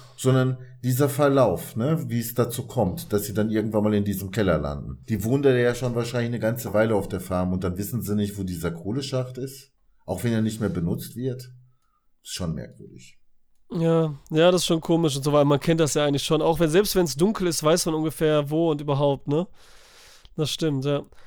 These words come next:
Speaker 2: Ach ja, da war ja auch der Zufall, jetzt erinnere ich mich ja wieder, ja, da war es ja auch der Zufall, dass der Junge halt auch Asthma hat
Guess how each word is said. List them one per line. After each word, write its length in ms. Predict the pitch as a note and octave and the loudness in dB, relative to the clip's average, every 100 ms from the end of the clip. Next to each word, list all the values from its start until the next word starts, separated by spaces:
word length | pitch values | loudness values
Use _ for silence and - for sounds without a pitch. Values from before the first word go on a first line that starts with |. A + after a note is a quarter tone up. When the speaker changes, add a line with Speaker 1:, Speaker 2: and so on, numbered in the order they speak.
| - _ _ - - - - - | -20 _ _ -20 -20 -20 -20 -8
Speaker 2:
Ach 100 | - | 2
ja, 160 | G#3+ G3+ | 4 4
da 140 | E3+ | 4
war 80 | G3+ | 4
ja 60 | G#3 | 4
auch 80 | G3+ | 4
der 160 | G3 | 0
Zufall, 500 | - C4 B3 A3 G3 | 2 0 4 4 4
jetzt 140 | F3+ - | 4 2
erinnere 180 | C4+ | 0
ich 60 | D4 | 2
mich 80 | G3 | 2
ja 160 | F3 | 2
wieder, 220 | F3 F#3 F3 | 4 4 4
ja, 120 | F3 | 2
da 100 | F#3 | 0
war 80 | G3+ | -2
es 100 | G#3 | -2
ja 60 | |
auch 60 | F3+ | 0
der 140 | F#3 | -2
Zufall, 280 | - G3 G3 | -4 -2 0
dass 120 | E3+ | 0
der 100 | - | -2
Junge 300 | E3+ G#3 G#3 | 0 2 4
halt 180 | F3+ F3 | 4 2
auch 240 | C#3 - | 2 0
Asthma 340 | - A3 G#3 F3+ | -2 -2 2 4
hat 280 | F#3+ - | 4 0